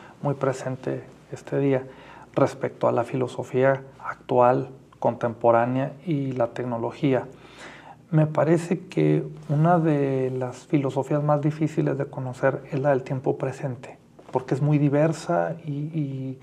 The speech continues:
aparentemente la tenemos a la mano, pero no hacemos el esfuerzo por acercarnos a ella. Entonces, creo que es interesante abrir el, el horizonte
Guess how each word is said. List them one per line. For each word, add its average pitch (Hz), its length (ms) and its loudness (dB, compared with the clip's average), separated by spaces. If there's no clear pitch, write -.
aparentemente 151 720 0
la 143 120 2
tenemos 135 360 -6
a 135 40 -2
la 127 100 -6
mano, 143 360 -2
pero 120 380 -4
no 135 180 0
hacemos 143 340 -4
el 135 100 -2
esfuerzo 131 440 -2
por 135 140 -6
acercarnos 127 580 -8
a 123 100 -2
ella. 127 180 -4
Entonces, 143 480 -2
creo 143 160 0
que - 80 -12
es - 80 -12
interesante 139 640 -2
abrir 135 480 0
el, 131 580 -8
el 139 80 -6
horizonte 147 720 4